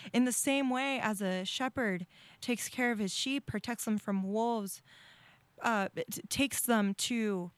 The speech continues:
to tall grass, to grass that will nourish them. And so in this way, I think, and so in this way, this,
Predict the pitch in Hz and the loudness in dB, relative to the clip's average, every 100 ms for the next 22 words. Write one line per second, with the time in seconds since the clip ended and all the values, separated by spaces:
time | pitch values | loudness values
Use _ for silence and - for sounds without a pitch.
0 | _ _ _ _ _ _ _ _ _ _ | _ _ _ _ _ _ _ _ _ _
1 | _ _ - - 226 - 254 220 247 262 | _ _ -2 0 0 2 2 4 2 2
2 | - - 233 202 190 - _ _ _ _ | 0 -2 0 0 -2 -8 _ _ _ _
3 | _ _ _ _ _ _ _ 202 247 262 | _ _ _ _ _ _ _ 0 4 4
4 | - 240 196 202 190 202 254 233 196 - | 2 0 2 2 2 0 -2 -4 -6 -8
5 | 185 180 180 - _ _ _ _ _ _ | -8 -6 -8 -12 _ _ _ _ _ _
6 | _ _ _ _ _ _ _ _ _ _ | _ _ _ _ _ _ _ _ _ _
7 | _ _ _ _ _ _ _ _ _ _ | _ _ _ _ _ _ _ _ _ _
8 | _ _ _ _ _ _ _ _ _ _ | _ _ _ _ _ _ _ _ _ _
9 | _ _ _ - - - - - 262 262 | _ _ _ -20 -18 -16 -18 0 2 2
10 | 302 285 269 262 277 - 277 269 240 226 | 2 2 2 0 -2 -2 0 2 0 -2
11 | - 247 226 - _ _ _ _ _ _ | -4 -2 -2 -4 _ _ _ _ _ _
12 | _ _ _ - 247 247 262 240 - 240 | _ _ _ -10 -4 -2 0 -2 -2 -4
13 | 262 - 254 254 254 240 226 220 | -4 -4 0 0 0 -2 -4 -8